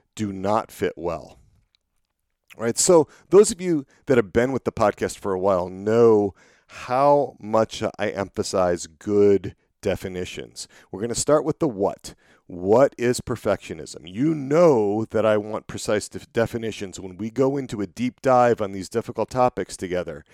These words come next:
And I think it's ironic that there's a lot of unclear, sloppy, imperfect,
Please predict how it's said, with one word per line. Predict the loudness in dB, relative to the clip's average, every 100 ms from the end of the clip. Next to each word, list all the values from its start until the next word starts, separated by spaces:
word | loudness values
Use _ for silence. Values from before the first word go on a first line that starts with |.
| -20 -14 -2
And | -2
I |
think | 0 -2
it's | -2 0
ironic | 0 0 2 2 0 -6 -12 -20 _ -2
that | 0
there's | 0 -2
a | 0
lot | 2 4
of | 2 -4 -20 -4
unclear, | -2 -2 -4 -8 -8 -4 0 2 0 -4 _ _
sloppy, | -16 -10 -8 -6 -4 2 4 4 2 0 -8 -6 -8 -12 _ _ _ _ 2
imperfect, | 2 2 -6 0 0 0 -2 -2 -4 -12